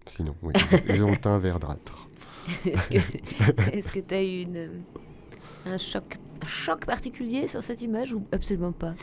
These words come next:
Speaker 2: <laughs> Ou
Speaker 1: Un choc, euh,
Speaker 2: non.
Speaker 1: non.
Speaker 2: Non,
Speaker 1: Euh,
Speaker 2: un, un, ni,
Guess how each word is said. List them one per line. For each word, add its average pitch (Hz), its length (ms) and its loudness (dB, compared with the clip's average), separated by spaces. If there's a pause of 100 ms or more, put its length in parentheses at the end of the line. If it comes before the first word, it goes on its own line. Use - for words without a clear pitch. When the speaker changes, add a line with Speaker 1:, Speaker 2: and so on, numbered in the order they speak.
(240)
Speaker 2:
<laughs> - 320 -2
Ou 156 280 -6
Speaker 1:
Un 95 80 2
choc, - 460 0
euh, 98 180 6
Speaker 2:
non. 87 280 4 (240)
Speaker 1:
non. 92 140 4
Speaker 2:
Non, 85 240 2
Speaker 1:
Euh, 85 140 0 (720)
Speaker 2:
un, 170 60 -4 (260)
un, 151 40 -8 (880)
ni, 175 340 2